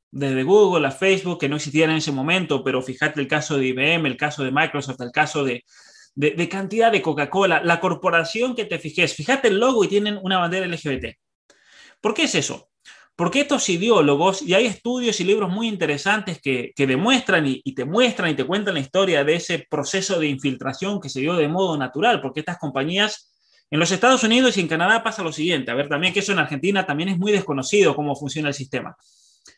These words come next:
Cuando una compañía grande en los Estados Unidos, importante, quiere, eh,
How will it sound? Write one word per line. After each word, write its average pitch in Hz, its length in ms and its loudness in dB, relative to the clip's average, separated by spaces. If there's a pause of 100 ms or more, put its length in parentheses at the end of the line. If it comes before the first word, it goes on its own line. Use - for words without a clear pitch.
Cuando 190 180 2
una 277 140 6
compañía 190 500 4
grande 180 560 0 (720)
en 143 140 0
los 143 120 0
Estados 190 380 2
Unidos, 160 480 0
importante, 151 600 -2
quiere, 160 580 2
eh, 120 540 -12